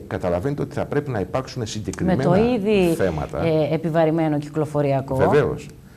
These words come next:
Speaker 1: Δεν μπορούμε λοιπόν να μιλάμε ούτε για κατάργηση, ε, γραμμών για να γίνουν ποδηλατόδρομοι, ενώ λωρίδων κυκλοφορίας για να γίνουν ποδηλατόδρομοι λόγου χάρη,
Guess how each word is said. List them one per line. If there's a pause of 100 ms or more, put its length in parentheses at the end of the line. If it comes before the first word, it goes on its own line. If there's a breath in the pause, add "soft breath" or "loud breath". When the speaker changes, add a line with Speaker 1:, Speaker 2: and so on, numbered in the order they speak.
(160 loud breath)
Speaker 1:
Δεν
μπορούμε
λοιπόν
να
μιλάμε
ούτε
για
κατάργηση, (340 loud breath)
ε,
γραμμών
για
να
γίνουν
ποδηλατόδρομοι,
ενώ
λωρίδων
κυκλοφορίας (320 loud breath)
για
να
γίνουν
ποδηλατόδρομοι
λόγου
χάρη,